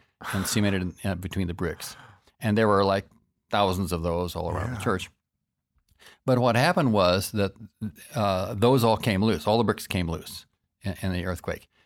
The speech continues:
Speaker 1: And so even though they had the building and it looked okay, the, the bricks were not attached to the
Speaker 2: Mm.
Speaker 1: building. Um,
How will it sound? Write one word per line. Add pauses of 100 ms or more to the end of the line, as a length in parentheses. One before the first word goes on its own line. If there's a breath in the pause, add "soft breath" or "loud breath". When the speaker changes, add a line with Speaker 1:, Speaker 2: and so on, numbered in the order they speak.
(140)
Speaker 1:
And
so
even
though
they
had (240)
the
building
and
it
looked
okay, (840)
the, (200)
the
bricks
were
not (360)
attached
to
the
Speaker 2:
Mm.
Speaker 1:
building. (640)
Um,